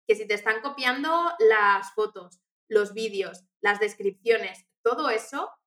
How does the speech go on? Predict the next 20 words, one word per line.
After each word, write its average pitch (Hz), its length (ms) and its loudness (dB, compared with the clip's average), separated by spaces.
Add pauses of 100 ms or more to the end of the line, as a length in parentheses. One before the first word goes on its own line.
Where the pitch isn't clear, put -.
(140)
es 214 140 2
denunciable 226 640 2
ante 208 260 -2
Instagram 262 640 -6
y 214 80 -6
Instagram 233 400 -4
te 240 60 -2
va 214 80 0
a - 20 0
dar 214 100 0
la 220 120 -2
razón. 196 460 -8
Y 190 60 -8
además 196 320 -4
ese 220 160 -10
formulario 214 540 -2
suele 220 240 -6
funcionar 208 440 -10
bastante 196 400 -16
bien. 226 240 -2